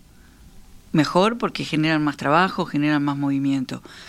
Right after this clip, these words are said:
Tenemos una gran cantidad de medidas pensadas para activar Montevideo, que tiene que ver, por ejemplo, con el turismo interno, con la integración con la Montevideo rural. Y estos dos mil puestos de trabajo transitorios son por un año.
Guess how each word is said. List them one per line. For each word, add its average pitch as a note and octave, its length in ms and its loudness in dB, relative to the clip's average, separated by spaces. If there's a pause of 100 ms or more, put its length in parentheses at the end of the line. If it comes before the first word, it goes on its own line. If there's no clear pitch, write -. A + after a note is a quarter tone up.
(200)
Tenemos G3+ 360 0
una F#3 180 0
gran B3 300 4
cantidad F3+ 380 0
de F#3 60 0
medidas F#3 400 0
pensadas F3+ 480 0
para D3+ 300 0 (260)
activar E3 380 2
Montevideo, E3 580 0
que - 80 -6
tiene D3+ 180 -2
que C#3+ 80 -4
ver, D3 140 -2
por C3 100 -6
ejemplo, C#3+ 320 -2
con C#3 100 0
el B2+ 80 -2
turismo C3+ 320 -2
interno, F3 640 0 (400)
con F3+ 200 4
la D#3+ 40 2
integración D3 460 0
con C#3+ 120 0
la C#3 60 2
Montevideo C3+ 540 -2
rural. F#3 500 2 (680)
Y F#3+ 200 4
estos A3+ 360 2
dos D#3 140 0
mil F#3 220 0
puestos F3+ 300 -2
de D#3 80 0
trabajo D#3 400 0
transitorios G3 840 0 (240)
son D3 320 0
por C3+ 180 -4
un F3 120 2
año. F#3 400 2